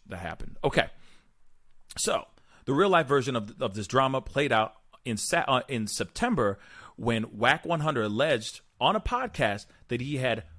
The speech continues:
more graphic footage of the former couple. And he did go on this, on this interview, and he's like, Yo, man, I got this. I got this information. Interesting. I got this footage,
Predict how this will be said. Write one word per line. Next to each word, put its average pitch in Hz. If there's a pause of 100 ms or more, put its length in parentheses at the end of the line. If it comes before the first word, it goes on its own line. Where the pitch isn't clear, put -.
(120)
more 123
graphic 147
footage - (760)
of 123
the 127
former 98
couple. - (540)
And 123
he 208
did 208
go 233
on 226
this, 226 (200)
on 220
this 220
interview, 214
and 196
he's 196
like, 180
Yo, 196
man, 185
I 190
got 170
this. -
I 180
got 170
this 202
information. 190 (1200)
Interesting. 175 (680)
I 135
got 185
this 185
footage, -